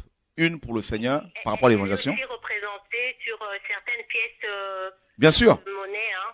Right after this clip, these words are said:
Speaker 1: Bien
Speaker 2: Et
Speaker 1: sûr, bien
Speaker 2: certaines
Speaker 1: sûr.
Speaker 2: pièces, euh, ben, ici, au fait, en Belgique, elle est aussi représentée même, euh, sur des statues, euh, vraiment. J'ai eu la grâce,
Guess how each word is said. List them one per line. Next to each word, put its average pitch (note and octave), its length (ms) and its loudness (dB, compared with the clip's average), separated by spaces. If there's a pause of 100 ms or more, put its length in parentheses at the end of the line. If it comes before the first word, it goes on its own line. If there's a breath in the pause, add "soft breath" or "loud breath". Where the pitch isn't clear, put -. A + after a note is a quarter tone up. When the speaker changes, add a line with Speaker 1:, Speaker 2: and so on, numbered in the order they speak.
(160)
Speaker 1:
Bien A#2+ 100 0
Speaker 2:
Et - 40 0
Speaker 1:
sûr, E3 160 -2
bien G3 100 -10
Speaker 2:
certaines A#2 160 -12
Speaker 1:
sûr. B2+ 160 -6
Speaker 2:
pièces, A3 560 -8
euh, F3 560 -8 (440)
ben, E3+ 120 -12 (320)
ici, - 320 -8
au F#3+ 60 -10
fait, G#3 260 -10
en F#3+ 80 -12
Belgique, F3+ 480 -6
elle F3+ 160 -6
est F#3 80 -6
aussi F#3+ 240 -10
représentée F#3 600 -10
même, F3+ 200 -8
euh, E3 480 -8 (160)
sur F3 160 -20
des D#3 160 -18
statues, F#3+ 480 -14
euh, E3 320 -8
vraiment. E3+ 480 -10 (560 loud breath)
J'ai G3 240 -6
eu F3+ 80 -6
la F3+ 80 -6
grâce, G3+ 400 -10